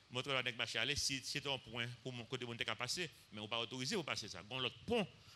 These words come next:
pour passer, pour le quartier qui passeport, et cetera. Mais son petit bas, mais dans l'époque, ça, c'est une grande rivière, là. C'est une rivière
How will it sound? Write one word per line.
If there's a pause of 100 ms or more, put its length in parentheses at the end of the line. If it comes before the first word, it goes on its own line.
pour
passer,
pour
le
quartier
qui
passeport,
et
cetera. (340)
Mais
son
petit
bas, (200)
mais
dans
l'époque,
ça, (280)
c'est
une
grande
rivière,
là. (1000)
C'est
une
rivière